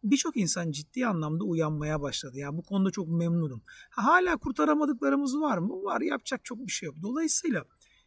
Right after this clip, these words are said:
bu iş bir bütündür. Yani dünyada bir yerde bir kaos çıktığı zaman özellikle borsa tarafında bu illaki Türkiye tarafına da yansır. Şimdi Nasdaq'ta dolar yen paritesinde başlayan yangın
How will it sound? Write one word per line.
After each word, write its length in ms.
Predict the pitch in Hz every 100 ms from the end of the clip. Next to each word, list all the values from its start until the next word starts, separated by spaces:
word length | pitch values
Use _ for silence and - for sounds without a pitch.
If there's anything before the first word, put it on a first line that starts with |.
| _ -
bu 260 | 196 220 359
iş 200 | - 247
bir 160 | 190
bütündür. 580 | 175 - 247 202 139 - _ -
Yani 360 | 175 135 127
dünyada 640 | 160 175 190 202 202 311
bir 80 | 254
yerde 460 | 196 208 233 160 135
bir 120 | 156
kaos 500 | - - 190 233 -
çıktığı 400 | - - 185 220
zaman 300 | 214 135 131
özellikle 540 | 143 135 147 196 233 151
borsa 280 | 170 180 233
tarafında 560 | 143 127 127 123 208 - - - _ 247
bu 200 | 320 427 _
illaki 680 | 226 240 320 311 226 165 269
Türkiye 420 | - 233 - 240
tarafına 520 | - 208 180 - 190 175
da 80 |
yansır. 640 | 151 135 123 - - - - - - - - - - - - - -
Şimdi 420 | - 311 190 165
Nasdaq'ta 760 | 190 320 330 349 294 - 131 - - - - - _ _ _ _ _ 170 165
dolar 360 | 170 190 233 240
yen 340 | 208 208 262
paritesinde 840 | 220 262 254 214 - 147 135 127
başlayan 680 | 147 175 - 214 196 165 127
yangın 580 | 127 139 226 269 196